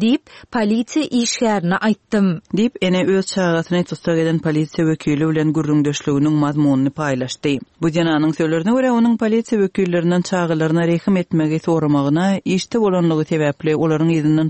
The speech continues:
Speaker 2: polisiýa baryp bilmeýänligi bilen düşündiripdir. Ol janan fabrikde işleýän ýerinden akşam iş gutarýança gitmegiň gadagandygyny hem aýdypdyr.
Speaker 1: "Men oňa özüňde çagy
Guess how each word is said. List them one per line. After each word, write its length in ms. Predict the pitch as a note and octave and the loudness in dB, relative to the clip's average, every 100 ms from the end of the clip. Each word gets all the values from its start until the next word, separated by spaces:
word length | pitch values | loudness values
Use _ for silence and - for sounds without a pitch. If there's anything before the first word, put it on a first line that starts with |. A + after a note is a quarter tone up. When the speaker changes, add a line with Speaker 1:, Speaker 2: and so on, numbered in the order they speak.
| E3 | -2
Speaker 2:
polisiýa 420 | D#3 D#3 - D#3+ | -2 -2 -2 -2
baryp 220 | D#3 D#3 - - - G3 | -2 -4 -8 -20 -8 -2
bilmeýänligi 680 | A3 G3+ F3 D#3 D3 C#3 D3 | 2 2 2 2 0 0 -2
bilen 240 | D3 D3 | 0 0
düşündiripdir. 680 | D#3 - D3+ C#3 C3+ - C3+ B2+ - | -2 -2 0 0 -4 -4 -4 -4 -2
Ol 160 | G3 G#3+ | -2 0
janan 260 | A#3 A#3+ A3+ | 0 0 0
fabrikde 540 | F3 E3 F3 - F3+ | -2 -2 -2 -2 -2
işleýän 500 | F3 - D#3 D3+ D#3+ E3+ | -2 -4 -2 0 2 2
ýerinden 400 | D#3 D3 D3+ D#3+ | 2 2 0 0
akşam 320 | D3+ - D3+ D3+ | -2 -2 -2 -2
iş 160 | D#3 - | -4 -8
gutarýança 540 | - D3+ D3+ D3+ - | -6 -2 0 -2 -4
gitmegiň 500 | C#3+ D3 D#3+ D3+ D3 - - - - | -6 -2 -2 0 -2 -4 -18 -20 -6
gadagandygyny 720 | F3+ E3 D3+ D3 C#3+ C3+ C#3 D3+ | -4 -2 0 2 0 2 2 2
hem 100 | C#3+ C#3 | 0 0
aýdypdyr. 380 | C3 - D3 C3+ - | -2 -4 -4 -4 -2
Speaker 1:
"Men 220 | A3 B3 A3 | 0 2 0
oňa 240 | A#3 A3 C#4+ | 2 0 2
özüňde 500 | B3 B3 G#3+ G3 A3 C#4 | 2 2 2 0 -2 -2
çagy 340 | C4 A3+ G3+ | -2 -2 0